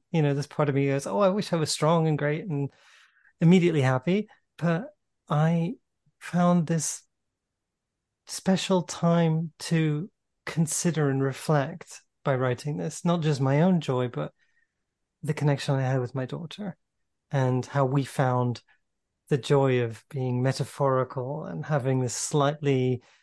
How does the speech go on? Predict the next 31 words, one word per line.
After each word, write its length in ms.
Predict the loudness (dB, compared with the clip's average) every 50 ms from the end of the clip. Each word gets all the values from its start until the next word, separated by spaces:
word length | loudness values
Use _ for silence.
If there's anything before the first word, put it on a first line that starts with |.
| _ _ _ _ _ _ _ _ _ _ _ _ _ _ _ _ _ _ _ _ _ _ _ _ _ -8 -4
um, 640 | -2 0 0 0 0 0 0 0 0 -2 -4 -4 -4
askew 480 | -2 -2 -2 0 2 2 4 4 4
view 440 | 4 2 2 2 2 2 2 0 -2 -6 -10
of 180 | -10 -10 -8
the 80 | -8 -10
world 500 | -8 -8 -10 -10 -10 -10 -10 -10 -12 -16 _ _ _ _ _ _ _ _ _ _ -4
that 260 | -2 -2 -2 -4 -8 -10 -10 _
we 180 | -8 -8 -8
can 200 | -10 -6 -4 -4
share. 640 | -4 -4 -6 -6 -4 -4 -4 -4 -6 -6 -8 -10 -12 -14 _ _ _ _ _ _ _ _ _ _ _ -8
And 500 | -6 -6 -4 -4 -4 -6 -6 -8 -10 -14 _ _ _ _ _
it 140 | -6 -6 -2
led 240 | -2 -2 -2 0
me 120 | -2 -2 -4
to 320 | -4 -4 -2 0 0 0
a 60 | 0
bunch 360 | 0 0 0 0 0 -2 -6 -10
of 100 | -12 -10
things, 340 | -10 -8 -8 -8 -8 -6
like 220 | -6 -6 -6 -8 -16 _ _ _ _
being 220 | 0 2 4 4 2
really 320 | 2 2 2 2 2 0
happy 420 | 0 0 0 -2 0 0 0 0
and 140 | 0 0 0
joyful 380 | 2 2 2 2 0 0 -2 -2
about 240 | 0 -2 -4 -4 -6
stimming, 440 | -10 -4 0 0 2 2 0 0
which 200 | -2 -6 -6 -8
I 40 | -6
now 180 | -4 -2 -2 -2
do 260 | -2 -4 -6 -8 -8